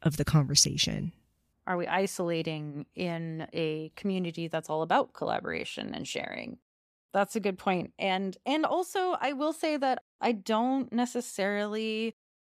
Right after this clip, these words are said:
Speaker 2: disagree with those who wanna make it a personal choice. And I, I promote that thing about, like, A O three has the checkbox that says, you know, "Ask search engines not to index my stuff." Do it. If that's what you
Speaker 1: Yeah.
Speaker 2: wanna do, great.
Speaker 1: Right.
Speaker 2: I, I will, I will support that decision wholeheartedly,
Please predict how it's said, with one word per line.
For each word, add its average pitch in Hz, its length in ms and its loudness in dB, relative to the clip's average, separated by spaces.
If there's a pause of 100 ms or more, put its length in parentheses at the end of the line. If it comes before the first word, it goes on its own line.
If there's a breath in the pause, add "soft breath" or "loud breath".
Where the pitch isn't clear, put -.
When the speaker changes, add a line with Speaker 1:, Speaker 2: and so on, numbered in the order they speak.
Speaker 2:
disagree 208 500 -2
with 190 160 -6
those 185 260 2
who 208 120 -4
wanna 175 200 0
make 175 220 -2
it 170 60 -2
a 147 40 -6
personal 170 420 -6
choice. 196 460 -2
And 170 140 2
I, 165 400 -2
I 170 100 0
promote 202 460 0
that 208 200 2
thing 214 180 0
about, 180 360 4
like, 175 360 0
A 185 140 0
O 240 80 0
three 240 200 -2
has 214 300 0
the 226 100 -4
checkbox - 640 0
that - 160 -2
says, 175 460 0
you 165 100 -8
know, 165 180 -8 (120)
"Ask 175 320 0
search 208 260 -4
engines 214 320 2
not 185 200 2
to - 100 -4
index 220 340 0
my 247 80 2
stuff." 247 340 2 (340)
Do 339 180 2
it. - 320 -2
If 196 160 0
that's 208 300 0
what 190 120 4
you 226 80 10
Speaker 1:
Yeah. 277 80 8
Speaker 2:
wanna 247 140 4
do, 285 160 0
great. 240 400 0
Speaker 1:
Right. 254 240 10
Speaker 2:
I, 196 120 6
I - 20 6
will, 214 460 -2
I 196 140 2
will 208 180 -2
support - 500 -6
that 208 160 -2
decision 190 480 -4
wholeheartedly, 175 800 0